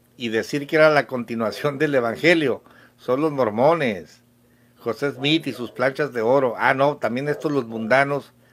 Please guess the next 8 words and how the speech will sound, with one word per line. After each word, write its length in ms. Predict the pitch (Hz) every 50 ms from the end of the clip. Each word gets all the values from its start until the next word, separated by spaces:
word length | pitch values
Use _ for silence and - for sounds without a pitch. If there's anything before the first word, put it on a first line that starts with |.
| _ _ _ _
las 240 | - 117 110 107 -
cartas 400 | - - 127 131 127 - 151 135 120
de 100 | 127 113
Sammy 420 | - 135 135 139 139 147 147 143
metidas 680 | 139 117 107 104 - _ _ - 160 165 160 151 143
en 100 | 143 143
la 100 | 139 135
Biblia. 440 | 131 139 143 143 139 143 139 123 -